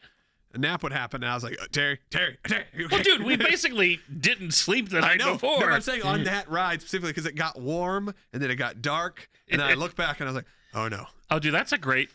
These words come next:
Speaker 2: normally that's a great nap ride, but
Speaker 1: Yeah.
Speaker 2: it was, it was
Speaker 1: Then we were
Speaker 2: awful
Speaker 1: trying
Speaker 2: hot.
Speaker 1: to figure out where we were gonna go eat 'cause we were hungry again.
Speaker 2: We wanted actual food.
Speaker 1: We had gone to the fire, uh, pavilion.
Speaker 2: Oh, the
Speaker 1: Taste
Speaker 2: food,
Speaker 1: of
Speaker 2: the
Speaker 1: Fire.
Speaker 2: Taste
Speaker 1: It's
Speaker 2: of
Speaker 1: all, like,
Speaker 2: Fire.
Speaker 1: S E C football themed now. Kirk, Kirk Street tells me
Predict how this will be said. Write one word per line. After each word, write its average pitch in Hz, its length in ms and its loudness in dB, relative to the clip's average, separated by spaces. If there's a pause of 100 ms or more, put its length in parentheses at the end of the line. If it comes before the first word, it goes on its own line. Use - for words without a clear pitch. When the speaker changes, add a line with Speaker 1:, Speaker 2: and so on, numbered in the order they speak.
(140)
Speaker 2:
normally 381 260 2
that's 339 180 0
a 175 60 2
great 147 280 0
nap 147 280 -2
ride, 98 280 0
but 95 120 0
Speaker 1:
Yeah. 190 120 0
Speaker 2:
it - 80 -10
was, - 240 -6
it - 800 -20
was - 0 -
Speaker 1:
Then 135 140 0
we 190 60 2
were 202 40 2
Speaker 2:
awful - 60 -2
Speaker 1:
trying 202 120 -2
Speaker 2:
hot. - 80 -2
Speaker 1:
to - 40 -
figure 170 200 -2
out 160 60 -6
where 156 120 -6
we 151 80 -6
were 147 100 -4
gonna 139 160 -4
go 123 160 -6
eat - 320 -6 (560)
'cause 117 200 -4 (240)
we 123 120 -6
were 113 100 -2
hungry 143 320 -2
again. 151 440 -4 (520)
Speaker 2:
We 233 80 4
wanted 185 260 0
actual 147 380 -2
food. 131 300 0
Speaker 1:
We 170 120 0
had 160 120 -6
gone 202 220 -2
to 165 80 -4
the 151 100 -4
fire, 175 540 -4 (180)
uh, 127 160 -2
pavilion. 120 580 -4 (520)
Speaker 2:
Oh, 139 120 4
the 135 100 0
Speaker 1:
Taste 165 300 2
Speaker 2:
food, - 20 0
Speaker 1:
of 151 60 0
Speaker 2:
the 143 60 0
Speaker 1:
Fire. 160 220 -2
Speaker 2:
Taste 147 200 2
Speaker 1:
It's - 60 -2
Speaker 2:
of 160 80 0
Speaker 1:
all, 156 40 -2
like, 117 160 2
Speaker 2:
Fire. 107 80 0
Speaker 1:
S 151 160 -4
E 139 80 -6
C 135 160 -4
football 123 400 -6
themed 110 300 -8
now. 117 180 -6
Kirk, 147 300 -6
Kirk 151 180 -4
Street 120 260 -6
tells 123 220 -4
me 123 140 -4